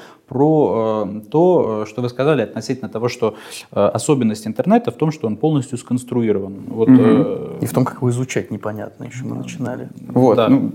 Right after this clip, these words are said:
Speaker 2: и да.
Speaker 1: Да, вот и
Speaker 2: Закончить это?
Speaker 1: Да, е-, если можно. То есть, э, чё, что хотелось бы уточнить.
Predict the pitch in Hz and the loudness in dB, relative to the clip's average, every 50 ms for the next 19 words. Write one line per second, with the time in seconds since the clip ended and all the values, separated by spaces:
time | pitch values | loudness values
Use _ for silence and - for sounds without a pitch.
0 | - - 120 123 113 110 117 104 127 131 - 120 123 123 113 98 107 104 - - | -4 -2 -2 -2 2 2 0 0 0 -4 -4 0 2 4 4 4 2 2 0 2
1 | 110 113 117 123 120 147 214 220 - - - 113 - - - - _ _ _ - | 2 4 4 4 4 2 2 0 -2 -4 -6 -6 -6 -8 -18 -20 _ _ _ -14
2 | - 120 127 117 123 135 131 113 113 135 143 131 143 156 147 - 165 165 165 127 | -10 -6 -4 -2 2 2 2 4 4 2 2 4 2 0 0 0 0 0 0 0
3 | 110 - 95 - 131 127 - - 107 104 110 95 101 120 - - - 131 - - | 0 -4 -4 -2 -2 -2 -2 -4 -4 -4 -4 -4 -6 -4 -4 -2 -2 -2 -2 0
4 | 175 170 170 - 147 131 127 135 131 127 131 131 - - - 117 92 - | 2 2 2 2 2 0 0 0 -2 -2 -2 -2 -4 -2 -6 -6 -6 -6